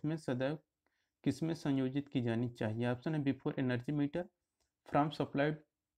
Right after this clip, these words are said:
to load meter, load energy meter, सी आपका after energy meter, और डी है at the tail end of the installation। तो जो ई एल सी बी हम लोग को जो परिपथ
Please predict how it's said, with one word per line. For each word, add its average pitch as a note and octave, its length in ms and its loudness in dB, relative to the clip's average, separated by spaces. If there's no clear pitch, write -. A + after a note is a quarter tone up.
to C#3 100 2
load D3 280 2
meter, D3 380 2
load C#3+ 200 4
energy C3 340 0
meter, D#3 240 -2
सी - 180 -2
आपका D3+ 340 2
after C#3 400 2
energy C3+ 380 0
meter, D3+ 260 -2
और C#3+ 80 6
डी D#3+ 200 4
है D#3+ 180 0
at C#3 220 6
the D#3 160 2
tail D#3 220 2
end E3 200 0
of A#2 140 4
the F3 100 -6
installation। B2 720 -2
तो D3 80 -2
जो D3+ 220 2
ई D3+ 100 4
एल D#3+ 100 4
सी D#3 180 2
बी D#3+ 140 2
हम C#3+ 180 4
लोग D3+ 180 0
को E3 60 0
जो C#3+ 120 0
परिपथ C#3 380 0